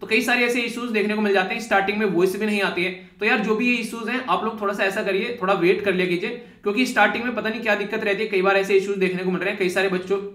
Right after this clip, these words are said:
रेगुलर लिखते हैं, वीडियो आ चुकी है, उसको खोल चुके हैं पर उसके अंदर वॉइस नहीं आ रही है। तो थोड़ा सा आप लोग वेट कर लिया कीजिए, उसको रिफ्रेश कर लिया कीजिए एक दो बार, तो उसके बाद में आने लगती है। और ये सबके साथ में नहीं है, किसी किसी को यहाँ पर ये इश्यूज देखने को मिलता है।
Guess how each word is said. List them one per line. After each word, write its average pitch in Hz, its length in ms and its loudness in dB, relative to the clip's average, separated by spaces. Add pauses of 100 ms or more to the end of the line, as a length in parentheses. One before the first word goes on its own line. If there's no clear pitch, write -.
(180)
रेगुलर 190 600 4
लिखते 180 240 0
हैं, 143 220 -6
वीडियो 185 200 2
आ 226 100 6
चुकी 226 220 -6
है, 247 180 -4
उसको 202 240 -6
खोल 185 200 0
चुके 190 180 -2
हैं 226 80 -2
पर 208 80 -4
उसके 202 180 -4
अंदर 196 180 -2
वॉइस 165 240 -2
नहीं 156 180 -6
आ 139 60 -4
रही 127 120 -2
है। - 300 -8 (180)
तो 196 140 -2
थोड़ा 208 140 0
सा 233 120 2
आप 226 160 4
लोग 240 120 0
वेट 202 240 6
कर 214 60 0
लिया 202 140 2
कीजिए, 202 200 -2
उसको 214 200 -2
रिफ्रेश 190 340 2
कर 202 140 0
लिया 196 100 2
कीजिए 196 240 2
एक 175 80 0
दो 175 80 0
बार, 196 300 -2 (220)
तो 208 60 0
उसके 214 180 -2
बाद 208 220 6
में 233 60 -2
आने 214 160 4
लगती 208 240 0
है। 247 100 0
और - 140 0
ये 254 80 0
सबके - 260 -4
साथ 226 220 0
में 226 80 -4
नहीं 247 120 -2
है, 240 80 -2 (120)
किसी 233 260 -6
किसी 247 220 -4
को 247 80 -4
यहाँ 208 160 0
पर 208 120 -4
ये 208 120 8
इश्यूज 196 220 2
देखने 165 240 0
को 160 80 -6
मिलता 139 240 -4
है। - 340 -8